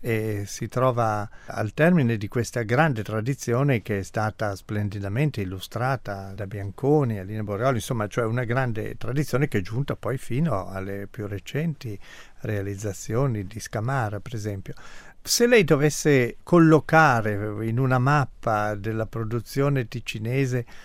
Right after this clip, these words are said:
l'opera di Grignola, quali coordinate culturali, letterarie traccerebbe?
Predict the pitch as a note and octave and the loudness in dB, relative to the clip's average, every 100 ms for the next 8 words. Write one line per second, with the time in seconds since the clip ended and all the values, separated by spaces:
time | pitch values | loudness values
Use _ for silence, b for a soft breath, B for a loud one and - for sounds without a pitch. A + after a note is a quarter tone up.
0 | B B B - A#2+ C3 - B2+ A#2+ A2+ | B B B -2 2 2 2 2 2 0
1 | A2+ A2+ A#2+ G#2+ B2 A#2+ A#2 A2 G#2 G2 | -2 -4 -4 0 0 2 2 2 0 0
2 | G2 G2+ G#2+ - G3+ A3 F3+ D#3 D3 C#3 | -2 -4 -6 2 2 4 4 8 8 8
3 | B2+ C3 C#3+ C#3 A2+ - A#2 G#2+ - A#2 | 2 2 4 4 2 0 -4 -4 -4 -4
4 | G#2 A#2 A2 A#2+ B2+ A#2+ A#2 A2 A2 - | -4 -4 -2 0 0 0 -2 -4 -6 -2
5 | B2 A2 G#2+ A2 G#2+ G#2 G2+ - A2+ G#2+ | -2 0 -2 -4 -4 -6 -8 -4 -4 -4
6 | G2+ G#2 A2+ A2 | -6 -8 -8 -8